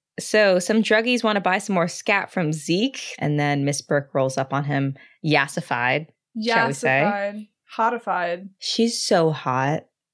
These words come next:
Speaker 2: She's, like,
Speaker 1: Oh.
Speaker 2: stepped into her power.
Speaker 1: Literally watching this as a young person, it wasn't the representation of, like, a lesbian Stokely that did it for me. It was Miss Burke and it was Delilah.
Speaker 2: Because you like to be fucking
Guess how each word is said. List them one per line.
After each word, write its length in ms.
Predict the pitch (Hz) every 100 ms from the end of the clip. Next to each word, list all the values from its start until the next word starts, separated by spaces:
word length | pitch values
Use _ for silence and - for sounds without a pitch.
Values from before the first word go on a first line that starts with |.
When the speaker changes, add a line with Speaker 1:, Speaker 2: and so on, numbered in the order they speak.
| _ -
Speaker 2:
She's, 160 | - 190
like, 180 | 190 190
Speaker 1:
Oh. 140 | 196
Speaker 2:
stepped 220 | 226 226 -
into 280 | 220 226
her 140 | 220 214
power. 600 | - 196 202 - - 208 _ _ _ _ -
Speaker 1:
Literally 500 | 165 220 262 294 302
watching 320 | 240 226 254
this 180 | 233 240
as 120 | 220
a 100 | 202
young 220 | 180 170
person, 440 | 175 196 196 226 208
it 120 | -
wasn't 400 | 170 202 240 202
the 120 | 208
representation 800 | 165 160 165 160 151 160 147 165 156
of, 100 | 151
like, 180 | 156
a 40 | 147
lesbian 440 | 143 139 151 147
Stokely 440 | - - 143 160 156
that 160 | 147
did 140 | 156 175
it 100 | -
for 100 | -
me. 260 | 196 208 -
It 40 |
was 180 | 175 160
Miss 260 | 151 170 -
Burke 360 | 196 190 185 -
and 140 | 156
it 60 | 180
was 120 | 156
Delilah. 720 | - 143 135 - - - 180
Speaker 2:
Because 440 | 254 247 277 277 330
you 120 | 381
like 280 | 370 359 -
to 120 | 320
be 160 | 277 277
fucking 500 | - 277 277 277